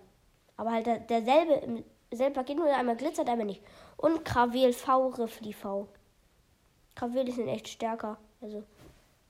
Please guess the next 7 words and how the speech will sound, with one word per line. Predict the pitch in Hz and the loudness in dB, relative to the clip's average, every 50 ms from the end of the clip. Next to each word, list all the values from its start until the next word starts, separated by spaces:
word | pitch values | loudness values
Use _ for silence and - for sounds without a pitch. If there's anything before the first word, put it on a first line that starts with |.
| _ _ _ _ _ _ _ _ _ _ _ _ _ _ _ _ _ _ _ _ _ _ _ _ _ _ _ _ _ _ _ _ _ _ _ _ _ _ - _ _ _ _ _ _ _ _ _ _ _ _ _ _ _ _ _ _ _ _ _ _ _ _ _ _ _ _ _ _ _ _ _ _ _ _ _ _ _ _ _ _ _ _ - | _ _ _ _ _ _ _ _ _ _ _ _ _ _ _ _ _ _ _ _ _ _ _ _ _ _ _ _ _ _ _ _ _ _ _ _ _ _ -20 _ _ _ _ _ _ _ _ _ _ _ _ _ _ _ _ _ _ _ _ _ _ _ _ _ _ _ _ _ _ _ _ _ _ _ _ _ _ _ _ _ _ _ _ -20
Okay, | 247 - - - 240 | -20 -16 -10 -8 -8
eins | - 233 233 226 220 - | -6 -6 -6 -8 -8 -8
hab | - 220 208 | -10 -10 -8
ich | 214 208 214 - | -10 -12 -12 -12
noch. | 226 220 208 - _ _ _ _ _ _ _ - - - - - - | -14 -14 -14 -16 _ _ _ _ _ _ _ -20 -20 -20 -20 -20 -14
Ein | - 220 220 214 208 208 208 202 202 - | -10 -8 -6 -6 -6 -6 -8 -10 -10 -14
Fusionsangriff. | - - - 240 208 208 214 214 - - 220 233 226 - 277 349 466 - | -16 -16 -14 -14 -12 -12 -14 -14 -14 -14 -14 -14 -10 -6 -6 -6 -6 -8